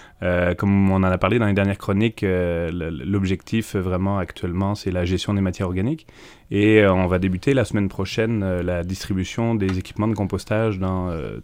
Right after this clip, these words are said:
tous les foyers. Euh, donc on, je, on pensait qu'aujourd'hui c'était le bon moment pour parler aux gens de comment est-ce qu'on fait du compostage domestique, parce que c'est ça qu'on va leur, euh, proposer de faire, euh, dans les prochaines années.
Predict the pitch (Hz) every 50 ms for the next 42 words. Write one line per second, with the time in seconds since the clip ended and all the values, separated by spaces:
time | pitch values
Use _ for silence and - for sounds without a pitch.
0 | - - - - - 104 98 95 - - 101 92 92 104 143 190 - - - -
1 | - - - - - - - - 90 87 87 87 85 87 90 90 90 - 92 87
2 | 87 85 82 82 85 82 - - - - 80 80 76 85 80 - 98 95 90 85
3 | 87 82 95 104 - - 95 90 87 92 90 90 90 90 95 95 - 95 90 -
4 | 90 87 90 92 92 90 87 92 101 101 95 90 - - - - - 113 107 104
5 | 104 110 110 101 - - - 92 - - 110 104 98 95 98 82 - 90 - -
6 | 110 107 98 98 92 92 85 - - - 160 - - - - - - - 98 -
7 | - 92 - - 98 - 95 87 87 87 90 92 90 85 85 82 80 80 80 -
8 | - - 92 98 90 87 87 92 90 - - 101 98 95 95 87 85 85 87 87
9 | 80 - - - - 95 92 87 90 92 101 -